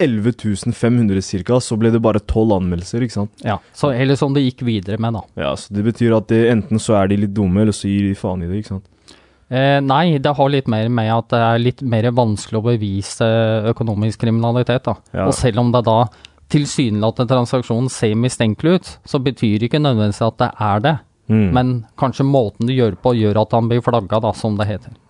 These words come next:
Speaker 1: Ja, men det har du helt sikkert rett i. <laughs> Eh, men hva er, eh, hvitsnippskriminalitet for noe, og hvilke typer er det Norge er mest utsatt for?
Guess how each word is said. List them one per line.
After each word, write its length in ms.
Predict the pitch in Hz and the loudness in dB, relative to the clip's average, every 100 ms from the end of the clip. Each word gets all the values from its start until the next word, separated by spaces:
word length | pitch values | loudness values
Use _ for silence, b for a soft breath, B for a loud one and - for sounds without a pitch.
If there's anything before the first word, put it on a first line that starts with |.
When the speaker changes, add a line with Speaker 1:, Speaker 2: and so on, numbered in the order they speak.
| - | -12
Speaker 1:
Ja, 120 | 76 | -8
men 120 | 82 | -6
det 120 | 95 90 | 0 2
har 120 | 92 | 4
du 140 | 92 | 4
helt 140 | 95 98 | 2 0
sikkert 220 | - 104 | -2 -2
rett 180 | 87 - | -2 -4
i. 100 | 98 | -6
<laughs> 640 | - 131 - 147 120 - 127 B B B B B | -2 0 2 0 0 -2 -4 B B B B B
Eh, 280 | 113 127 127 - | 2 4 2 2
men 340 | 127 151 160 - _ _ _ _ _ | 2 4 0 -4 _ _ _ _ _
hva 340 | 123 113 117 127 110 110 | -10 -6 0 2 4 4
er, 80 | 117 | 4
eh, 220 | 113 113 | 4 4
hvitsnippskriminalitet 1040 | 113 107 - 95 - - 98 95 - 101 | 2 0 -2 -8 -8 -6 -4 -4 -4 -6
for 160 | - 101 | -4 0
noe, 340 | 110 131 113 113 | 2 4 4 4
og 80 | 104 | 2
hvilke 240 | 92 104 | -2 -4
typer 340 | - 104 - 95 | -4 -4 0 0
er 80 | 90 | 2
det 60 | 104 | 2
Norge 280 | 92 85 95 | 2 0 0
er 80 | 92 | 2
mest 260 | 95 - | -2 -4
utsatt 300 | 90 87 95 - | -8 -6 -8 -4
for? 240 | 120 131 | -2 -2